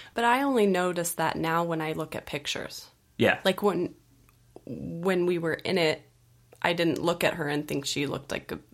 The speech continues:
Speaker 1: sick baby. I thought she was cute 'cause she didn't have any
Speaker 2: Mm-hmm.
Speaker 1: hair.
Speaker 2: Yeah.
Speaker 1: And, you know, but looking back, she was very pale and, like, no eyebrows, no nothing. So it was, it was obvious that she was going through chemotherapy, but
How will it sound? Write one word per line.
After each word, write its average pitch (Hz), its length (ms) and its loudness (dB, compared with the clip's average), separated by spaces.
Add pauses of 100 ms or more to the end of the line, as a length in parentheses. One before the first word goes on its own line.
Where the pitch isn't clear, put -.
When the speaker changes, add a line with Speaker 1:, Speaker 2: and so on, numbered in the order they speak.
Speaker 1:
sick - 260 -6
baby. 170 320 -4 (380)
I 170 100 2
thought 160 200 0
she 139 100 -6
was 135 120 -4
cute - 340 -2
'cause 190 120 -8
she - 60 -6
didn't 165 160 4
have 156 80 2
any 117 100 8
Speaker 2:
Mm-hmm. 120 120 8
Speaker 1:
hair. 165 320 4 (300)
Speaker 2:
Yeah. 95 200 -2 (260)
Speaker 1:
And, 160 380 2 (100)
you - 180 0
know, - 200 -2 (320)
but 139 200 2
looking 165 520 0
back, 180 580 4
she - 100 -4
was 151 120 -8
very - 200 -6
pale 196 600 2
and, 147 200 -2 (320)
like, 170 160 -2
no 165 160 4
eyebrows, 175 460 4
no 147 120 2
nothing. 160 360 2
So - 120 -4
it 101 40 -4
was, 156 240 -6 (340)
it - 40 -4
was 175 180 -2
obvious - 540 4
that - 160 -4
she - 200 -4
was - 400 -4 (540)
going 147 320 4
through - 320 -4
chemotherapy, - 760 -4
but - 300 -2